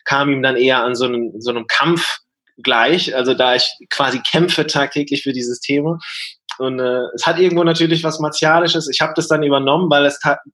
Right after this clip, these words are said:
tatsächlich irgendwo, äh, es hat was Kämpferisches, weil das Thema, jeder, der da sich engagiert, weiß, dass es ein, man braucht einen langen Atem,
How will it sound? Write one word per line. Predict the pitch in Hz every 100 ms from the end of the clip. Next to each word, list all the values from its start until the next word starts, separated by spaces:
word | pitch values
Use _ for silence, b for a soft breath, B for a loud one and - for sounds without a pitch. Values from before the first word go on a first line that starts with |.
| -
tatsächlich | 156 143 143 156 170 143
irgendwo, | 160 160 160 160
äh, | B B B B B B B B -
es | 127 -
hat | 180
was | 196 160
Kämpferisches, | 185 214 214 202 208 - -
weil | 156
das | 143 -
Thema, | 165 165 170
jeder, | 143 151 151
der | 143
da | 143 143 135
sich | 139 135
engagiert, | 131 131 131 156 156
weiß, | 127 156 156
dass | 139
es | 139 -
ein, | 135 127 - B B B -
man | 131
braucht | 123 139 -
einen | 127
langen | 147 180
Atem, | 156 135 147 156 151 147